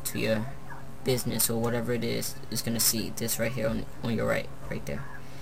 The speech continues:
And what you can do is customize that button. So you can use a regular PayPal button, or you can, uh, use your own PayPal button. In this video, I'm gonna show you guys how to make your own PayPal button. So once you select that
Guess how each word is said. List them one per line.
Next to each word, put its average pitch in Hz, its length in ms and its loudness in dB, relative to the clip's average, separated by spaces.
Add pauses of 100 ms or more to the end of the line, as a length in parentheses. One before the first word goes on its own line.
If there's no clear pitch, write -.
(380)
And 120 160 0
what 123 160 0
you - 80 0
can 143 240 4
do 123 160 0
is - 120 2
customize 110 580 0
that - 160 -2
button. - 260 -4
So - 140 0
you 120 100 -2
can 120 140 0
use 131 200 2
a 127 60 0
regular 127 320 0
PayPal 135 420 0
button, 110 300 0 (800)
or 117 320 4
you 120 220 2
can, 113 420 2
uh, 110 380 2
use 117 320 2
your 113 160 0
own 139 240 4
PayPal 113 420 0
button. - 280 -4 (500)
In 117 140 0
this 156 180 6
video, 139 360 4
I'm 120 120 0
gonna 123 100 0
show 123 160 0
you 120 140 2
guys 117 220 2
how 113 80 0
to 113 60 0
make 117 220 0
your - 160 -2
own 127 240 2
PayPal 113 400 0
button. - 300 -4 (640)
So 120 160 2
once 127 220 2
you 160 80 0
select 139 400 2
that 127 160 2